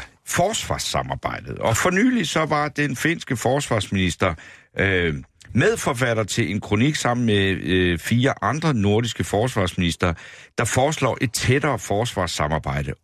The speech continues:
også med nato. Og det er ikke ukontroversielt i et land, der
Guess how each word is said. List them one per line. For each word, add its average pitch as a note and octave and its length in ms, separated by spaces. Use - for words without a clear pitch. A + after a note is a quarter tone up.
også F2 380
med D2+ 120
nato. D2 480
Og - 180
det G3 240
er B2 40
ikke A#2+ 220
ukontroversielt F2+ 960
i F#2 220
et E2 100
land, G2 260
der G#2+ 80